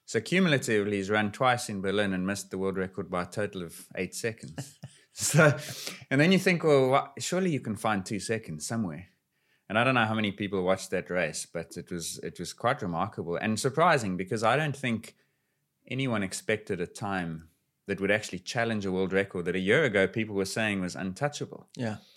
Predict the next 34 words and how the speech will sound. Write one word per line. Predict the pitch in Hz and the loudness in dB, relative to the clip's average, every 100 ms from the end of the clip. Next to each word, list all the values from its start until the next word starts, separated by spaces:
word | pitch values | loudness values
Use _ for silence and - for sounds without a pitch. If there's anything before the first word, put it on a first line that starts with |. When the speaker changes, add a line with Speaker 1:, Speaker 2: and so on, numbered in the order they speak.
| - _ _ _ _ - | -20 _ _ _ _ -4
Speaker 1:
Um, | 98 101 101 104 104 92 _ _ _ _ _ _ | 2 4 4 0 -2 -6 _ _ _ _ _ _
but | 104 | 0
we're | 110 | 0
clearly | 113 147 160 135 | 2 2 4 4
in | 110 | 2
a | |
new | 101 104 110 107 | 0 0 0 0
generation | 92 101 95 101 107 - 92 | -2 -2 2 4 2 -2 -6
or | 90 | -4
new | 92 98 | -2 0
era | 92 98 92 | 2 2 2
of | 82 | -2
marathon | 92 98 110 95 | -2 -2 -2 -6
running, | 82 78 98 | -8 -6 -6
and | 92 | -4
I | 92 | -4
think | - 98 | -6 -8
there's | 92 85 | -8 -2
a, | 90 85 - _ - - | -2 -2 -4 _ -20 -10
there's | 98 92 | -6 -4
an | |
important | 92 90 117 110 95 | -4 -2 -2 -2 -4
conversation | - 95 85 - 98 95 90 | -6 -6 -4 -2 -2 -2 -6
that | 85 | -6
needs | 87 90 | -6 -8
to | 90 | -10
be | 82 | -10
had | 85 95 90 80 - _ _ _ _ _ - | -6 -2 -2 -6 -20 _ _ _ _ _ -6
around | 92 92 | -4 -2
what's | 98 95 | -2 -4
driving | - 95 120 123 92 | 0 4 4 2 -2
that | 78 80 | -4 -6
now, | 85 76 107 135 _ | -6 -6 -6 -10 _
because | 98 107 101 - | -2 4 4 2